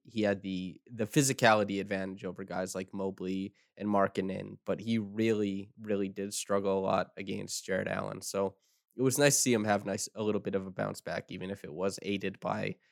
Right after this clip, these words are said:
you know, the, the better center leaving the game. Chris Boucher, who entered the lineup, played as the, I guess, de facto small forward in this one. He did a pretty good job.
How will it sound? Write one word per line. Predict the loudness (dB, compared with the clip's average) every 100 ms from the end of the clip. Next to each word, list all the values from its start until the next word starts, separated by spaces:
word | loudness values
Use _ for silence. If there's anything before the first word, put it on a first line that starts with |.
| _ _
you | 0
know, | 0
the, | 0 -4 -4
the | -2
better | 2 4 4
center | 4 2 2 0 -2
leaving | -2 -6 -10
the | -6
game. | -4 -4 -4 -12 _ _ _ _ _ _ _
Chris | -2 0
Boucher, | 2 4 6 6
who | 6 4
entered | 2 0
the | 2
lineup, | 4 4 4 0 _ _ _ _
played | 2 6 6 6
as | 4 4
the, | 0 0 2
I | 2
guess, | 2 0 -2
de | -4 -6
facto | 0 0 0 0 0 2
small | 0 0 0
forward | 2 2 2
in | 2
this | -2 -2
one. | -2 -2 -2 _ _ _ _ _ _ _ _ _ 2
He |
did | 6 6
a |
pretty | 6 4
good | 6
job. | 6 8 8 4